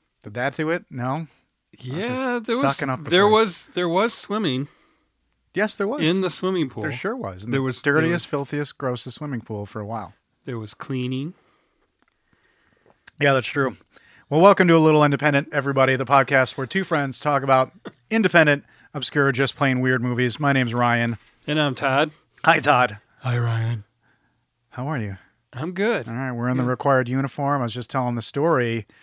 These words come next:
Speaker 2: Uh-oh.
Speaker 1: uh, on another podcast about meeting our patron saint. I don't think we should even say who he is.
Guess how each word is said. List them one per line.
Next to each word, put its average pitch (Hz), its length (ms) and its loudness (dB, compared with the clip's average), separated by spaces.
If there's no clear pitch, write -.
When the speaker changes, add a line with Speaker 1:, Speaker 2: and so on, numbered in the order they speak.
Speaker 2:
Uh-oh. 123 320 -10
Speaker 1:
uh, 120 60 -6
on 120 400 -2
another 143 260 2
podcast 123 600 2
about 120 380 -2
meeting 123 680 -4
our 117 120 -6
patron 117 460 -6
saint. 113 580 -6
I 139 60 -4
don't 165 120 -4
think 135 140 -6
we 123 60 -4
should 117 240 -8
even 117 240 -8
say 120 240 -2
who 110 140 -8
he 110 120 -8
is. 104 440 -8